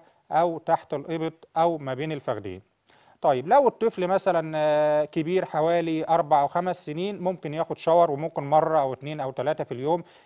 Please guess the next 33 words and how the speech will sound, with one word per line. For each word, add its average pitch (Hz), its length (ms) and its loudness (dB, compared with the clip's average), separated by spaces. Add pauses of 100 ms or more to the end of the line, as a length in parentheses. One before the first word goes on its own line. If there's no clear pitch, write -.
ياخد 147 320 -4
دش 151 240 -8
عادي. 156 380 0 (220)
لو 185 180 4
الطفل 160 400 -4
صغير 156 420 4 (280)
ممكن 151 420 -6
تعاديه 139 440 2
الجزء 151 340 -8
اللي 135 140 -8
تحت 160 280 2 (340)
في 160 240 -4
مية 151 340 2
عادي 151 400 2
أو 143 120 0
في 135 140 -6
بانيو 151 400 -2
تنزل 127 460 -6
له 147 60 0
الحرارة. 107 440 -4 (640)
آه، 151 320 2
ده 190 300 6
الر-، 147 1080 2
رابع 175 220 6
سبب، 123 320 -2
يعني 123 280 -8
احنا 147 160 -6
قلنا 147 280 -4
تهوية 139 380 -4
المكان، 175 500 2 (540)
آه، 143 640 0
سوائل 160 400 0
دافية، 196 440 2